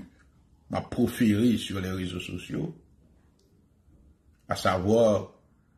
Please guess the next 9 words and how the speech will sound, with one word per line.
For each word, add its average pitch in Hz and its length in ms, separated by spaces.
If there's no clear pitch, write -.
langue 107 280
créole 101 480
là, - 320
avec 95 340
énergie 104 540
qui 104 120
vient 95 160
la 95 140
donner, 92 340